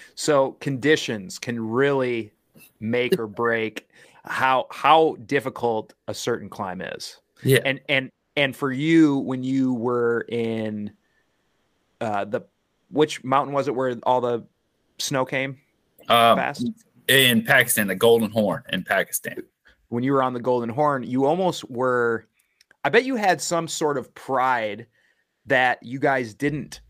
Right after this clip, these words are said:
Speaker 1: decide to still go and get summit fever and then go up to the top. And instead, you guys were able to come back, make peace with that, and live to do more mountains another day.
Speaker 2: Absolutely. 'Cause if you just go for strictly difficulty,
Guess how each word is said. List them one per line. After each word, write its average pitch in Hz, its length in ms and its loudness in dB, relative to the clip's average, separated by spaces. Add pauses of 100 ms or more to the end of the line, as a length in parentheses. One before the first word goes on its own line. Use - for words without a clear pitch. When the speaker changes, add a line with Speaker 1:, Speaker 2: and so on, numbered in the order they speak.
Speaker 1:
decide 101 540 -2
to - 120 -14
still 113 320 -4
go 104 380 0
and 104 140 -10
get 101 140 -6
summit 127 320 -8
fever 117 380 -4
and 107 260 -8
then 123 240 -2
go 120 160 0
up 113 140 -2
to 107 100 -12
the 110 80 -6
top. 101 420 -2 (440)
And 104 180 -8
instead, 117 420 -2
you 117 80 -6
guys 110 280 0
were 107 100 -6
able 104 220 -4
to - 80 -20
come 123 220 -6
back, 107 460 -2 (600)
make 113 220 -6
peace 131 280 -2
with 123 140 -2
that, 104 340 0 (320)
and 104 340 -4 (340)
live 113 240 0
to - 100 -10
do 104 160 -4
more 90 180 -8
mountains 87 320 -8
another 87 260 -6
day. - 200 -8 (480)
Speaker 2:
Absolutely. 123 720 -4 (320)
'Cause 143 160 2
if 147 120 -2
you 156 120 2
just 165 280 0
go 156 160 4
for 131 200 -2
strictly 131 500 -2
difficulty, 135 880 -2